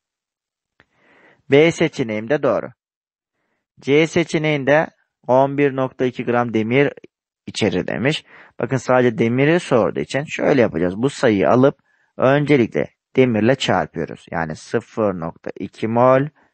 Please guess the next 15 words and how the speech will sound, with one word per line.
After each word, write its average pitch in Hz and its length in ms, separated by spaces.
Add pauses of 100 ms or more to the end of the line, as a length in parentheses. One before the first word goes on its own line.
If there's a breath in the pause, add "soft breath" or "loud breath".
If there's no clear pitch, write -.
(380)
çarpı 110 500
bir. 85 200
Demirin 101 260
sayısı 90 440
bir 87 80
olduğu 65 180
için 147 240 (480)
burada 135 300
sıfır 113 640
nokta - 380
iki - 300
mol 131 380 (480)
demir 117 640
atomu 139 440
vardır. 67 440